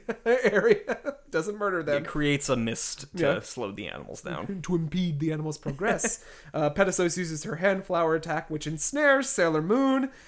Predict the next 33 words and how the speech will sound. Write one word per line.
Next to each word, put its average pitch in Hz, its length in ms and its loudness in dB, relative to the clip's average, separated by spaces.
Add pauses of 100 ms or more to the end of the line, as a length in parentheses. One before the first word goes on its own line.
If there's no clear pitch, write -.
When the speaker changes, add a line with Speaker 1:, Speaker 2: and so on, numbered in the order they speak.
(160)
Speaker 1:
Uh, 147 220 2
her 175 140 2
Pegasus 196 520 4
rope 214 400 10
then 170 180 0
transforms 175 540 0
her 151 100 2
hair 156 160 2
into 151 160 -2
vines 220 480 2
that - 180 -4
wrap 226 200 2
themselves 202 420 0
around 160 280 0
Sailor 151 300 0
Mercury. 123 500 -6 (420)
Meanwhile, 269 480 8
Rei 262 200 8
and 262 140 2
Mamoru 240 400 4
crawl 294 400 8
out 151 140 6
of 151 80 -2
the 151 60 0
water 143 360 2
after 160 220 -2
their 151 140 0
boat 147 240 0
has 143 180 -2
sank. - 580 -2 (260)
Uh, 143 240 0
she 185 200 0
senses 175 680 4